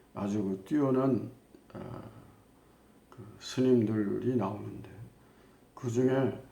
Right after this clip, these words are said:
일현선사는 원효 대사 앞에만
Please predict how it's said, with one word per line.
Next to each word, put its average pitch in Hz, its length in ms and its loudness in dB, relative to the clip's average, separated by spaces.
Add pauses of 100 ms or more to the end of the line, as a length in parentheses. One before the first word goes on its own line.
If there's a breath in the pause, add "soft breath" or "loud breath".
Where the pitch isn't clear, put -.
(420 soft breath)
일현선사는 147 1300 6 (220)
원효 127 600 6 (160)
대사 120 380 0
앞에만 101 680 -4